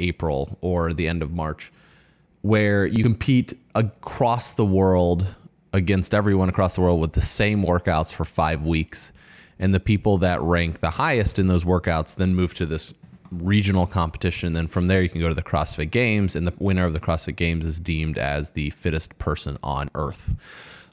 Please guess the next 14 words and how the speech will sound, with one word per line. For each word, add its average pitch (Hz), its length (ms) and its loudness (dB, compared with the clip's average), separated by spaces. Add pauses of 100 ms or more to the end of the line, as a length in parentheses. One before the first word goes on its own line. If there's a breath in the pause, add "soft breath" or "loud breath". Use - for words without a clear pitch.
Um, 80 300 0
they 90 100 4
have 82 100 2
a 82 60 2
male 85 340 2 (160)
competition 101 760 0
and 73 140 -2
a 69 60 -2
female 85 320 0
competition 90 640 0
and 76 220 -2
a 71 80 -2
team 98 340 0
competition, 110 880 0